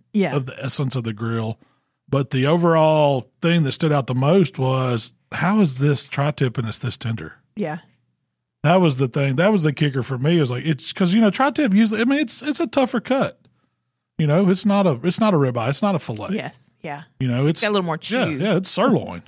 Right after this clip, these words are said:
Speaker 2: And so it's got a little, yeah, that's, that's a good way to put it. The muscles are denser. It probably get worked a little more. It's got a little more chew.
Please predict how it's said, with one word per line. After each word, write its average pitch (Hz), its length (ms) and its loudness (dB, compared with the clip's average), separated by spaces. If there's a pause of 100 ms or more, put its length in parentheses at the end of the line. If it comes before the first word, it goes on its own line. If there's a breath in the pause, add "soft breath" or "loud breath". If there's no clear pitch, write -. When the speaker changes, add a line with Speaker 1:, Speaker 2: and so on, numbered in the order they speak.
(120)
Speaker 2:
And 160 140 2
so 233 120 4
it's 226 100 2
got 269 140 2
a - 20 2
little, 262 220 4
yeah, 311 160 2
that's, 285 220 -2
that's 220 180 0
a 277 60 -2
good 214 140 2
way 233 120 4
to 214 60 2
put 294 240 0
it. 127 80 -4
The 143 100 2
muscles 180 380 2
are 185 60 4
denser. 208 360 2
It 170 40 0
probably 143 200 -2
get 156 120 -4
worked 185 200 -2
a 208 40 -2
little 208 120 2
more. 220 160 4
It's 214 100 0
got 104 200 -8
a 113 40 -6
little 135 160 -2
more 214 180 4
chew. 254 380 -2